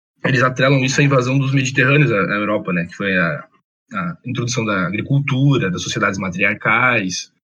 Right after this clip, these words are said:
que é, que são os descendentes anatólicos, que eles são uma mistura de caçadores e coletores da, da própria Anatólia com os natufianos, né, que são os proto-mediterrâneos. Enfim, é, isso é o que, tipo, nós temos hoje de,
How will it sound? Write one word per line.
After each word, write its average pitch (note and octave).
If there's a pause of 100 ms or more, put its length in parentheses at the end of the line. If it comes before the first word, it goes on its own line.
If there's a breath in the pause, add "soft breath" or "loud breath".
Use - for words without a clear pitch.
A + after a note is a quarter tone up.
(380)
que A#2
é, A#2
que -
são A#2
os B2+
descendentes B2
anatólicos, A#2+
que C#3+
eles -
são B2+
uma B2
mistura B2+
de A#2+
caçadores A#2+
e A#2+
coletores A#2
da, A2
da G#2+
própria C#3
Anatólia B2+
com C3 (640)
os A2+
natufianos, C3+
né, G2
que -
são G#2+
os G2+
proto-mediterrâneos. G#2
Enfim, A#2+ (460)
é, -
isso -
é A#2+
o A#2
que, B2+
tipo, -
nós B2
temos C3+
hoje C3
de, B2+